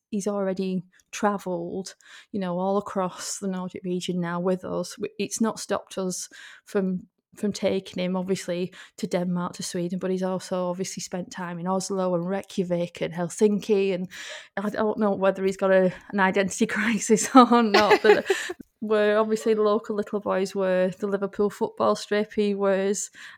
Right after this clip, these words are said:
Speaker 1: um, Copenhagen <laughs> F C. So it's, uh, I don't know whether he thinks he is a, a Nordic child or not, but it feels like home now when we travel.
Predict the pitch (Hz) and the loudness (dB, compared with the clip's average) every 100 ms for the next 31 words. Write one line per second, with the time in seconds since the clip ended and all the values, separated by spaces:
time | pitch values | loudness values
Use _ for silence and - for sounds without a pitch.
0 | - 190 185 185 190 202 - _ - 247 | -4 0 0 0 -2 -6 -12 _ -6 2
1 | 196 - 226 233 208 226 202 - - 220 | 2 4 4 6 4 4 2 -2 -6 0
2 | 220 240 - - - - 190 208 214 - | 2 2 -2 -10 -12 2 4 6 4 4
3 | - 220 214 214 220 233 220 220 214 220 | 4 6 6 6 6 6 6 4 2 2
4 | 214 202 202 202 - 214 208 196 202 - | 2 0 -2 -4 -4 0 0 2 0 0
5 | 214 196 190 185 190 190 - 196 196 196 | 0 2 2 2 0 -2 0 0 0 -2
6 | 190 208 196 190 - - 196 190 - - | -6 -6 -6 -6 -8 -4 -4 -4 -14 -14
7 | - - - 220 - - 240 233 214 - | -16 -20 -4 -4 -2 0 2 4 2 -2
8 | 196 190 - 190 180 190 185 175 185 180 | -6 -8 0 2 2 0 -4 -4 -6 -6
9 | 175 - 175 180 175 185 | -6 -6 -8 -6 -8 -10